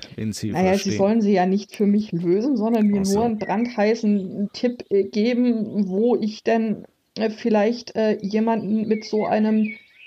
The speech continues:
Speaker 2: Rätsel auftreiben könnte.
Speaker 1: Ach so.
Speaker 2: Die scheinen ja verschiedene Personen zu, zu haben. Haben Sie vielleicht eins?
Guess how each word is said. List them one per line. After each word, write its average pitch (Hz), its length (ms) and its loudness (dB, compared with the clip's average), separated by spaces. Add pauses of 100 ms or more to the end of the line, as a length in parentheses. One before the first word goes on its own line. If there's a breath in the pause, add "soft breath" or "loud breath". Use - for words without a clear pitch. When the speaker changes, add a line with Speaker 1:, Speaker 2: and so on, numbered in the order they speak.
(160 loud breath)
Speaker 2:
Rätsel 226 960 0
auftreiben 202 920 0
könnte. 190 760 0 (120)
Speaker 1:
Ach 92 260 -6
so. - 360 -6
Speaker 2:
Die 214 140 0
scheinen 220 420 0
ja 208 220 4
verschiedene 214 500 -2
Personen 214 640 2
zu, 214 540 2
zu 214 260 -4
haben. 277 400 0 (140)
Haben 170 100 0
Sie 175 140 0
vielleicht 285 320 0
eins? 381 340 -2